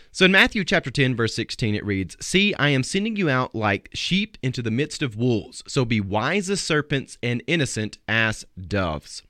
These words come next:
So when we look at our world around us, whenever you have an alligator come in the yard, again, it's an apex predator. It wants to consume and kill. A lot of times that grabs our attention,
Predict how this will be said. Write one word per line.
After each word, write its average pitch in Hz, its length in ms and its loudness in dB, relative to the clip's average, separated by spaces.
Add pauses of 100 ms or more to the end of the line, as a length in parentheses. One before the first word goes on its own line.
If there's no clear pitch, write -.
(1200)
So 185 100 4
when 180 140 4
we 190 80 6
look - 160 0
at 233 80 4
our 185 100 6
world 135 320 4
around 110 340 2
us, - 200 -8
whenever 151 280 2
you 226 120 0
have 180 160 0
an 135 80 0
alligator 123 400 -2
come 120 180 -2
in 113 60 0
the 107 80 0
yard, 107 240 0
again, 104 220 -2
it's 98 120 -6
an - 100 -10
apex 120 420 -2
predator. 117 380 -4
It 87 120 -4
wants 104 240 -8
to 113 100 -4
consume 117 500 -2
and 95 200 -4
kill. 175 360 0 (840)
A 120 60 -2
lot 147 100 6
of 151 60 0
times 147 240 2
that 127 160 0
grabs 120 260 2
our 110 80 0
attention, 123 480 -2